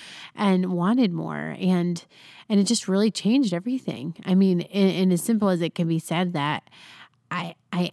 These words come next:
asked for the Holy Spirit, I opened my heart. And, you know, what, what came from that was just this, for, at the most basic level, just a hunger for God, a hunger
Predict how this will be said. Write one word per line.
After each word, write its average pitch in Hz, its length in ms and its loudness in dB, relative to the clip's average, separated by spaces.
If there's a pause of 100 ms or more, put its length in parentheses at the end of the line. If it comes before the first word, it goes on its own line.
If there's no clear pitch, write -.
(140)
asked 175 680 -8
for 147 500 -4
the 180 140 -2
Holy 170 160 -2
Spirit, 160 340 -6
I 147 140 -8
opened 180 340 -2
my 151 120 -4
heart. 156 460 -6
And, 170 420 -4 (640)
you 240 120 0
know, 190 100 2
what, 185 320 -2
what 185 220 -4
came 220 240 0
from 180 220 -2
that 165 380 -4 (120)
was 165 560 -4 (300)
just - 320 -2
this, 180 520 -4
for, 190 100 -6
at 180 120 -4
the 190 220 -4
most 180 340 -6
basic 190 300 -4
level, 165 240 -10
just 180 220 -4
a - 40 -12
hunger 180 420 -2
for 165 160 -10
God, 175 340 -10
a 170 40 -12
hunger 175 500 -2